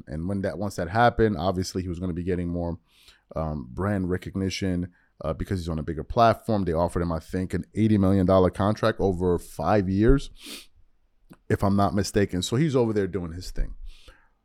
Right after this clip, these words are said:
But during his time at E S P N, there's been these whispers all over the internet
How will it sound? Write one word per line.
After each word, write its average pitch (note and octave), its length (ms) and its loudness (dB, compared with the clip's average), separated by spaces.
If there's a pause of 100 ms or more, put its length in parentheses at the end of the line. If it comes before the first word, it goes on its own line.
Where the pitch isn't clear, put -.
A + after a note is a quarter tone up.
(180)
But B2+ 360 8
during G#3 240 8
his E3 140 4
time C#3+ 280 4
at A2 80 2
E A2+ 160 2
S G#2 160 2
P G#2+ 240 -4
N, E2 220 -2
there's F#2 240 2
been B2 240 2
these G#2+ 240 2
whispers F2 600 2
all F2+ 200 -2
over E2+ 120 -2
the E2+ 140 -2
internet D#2+ 520 -2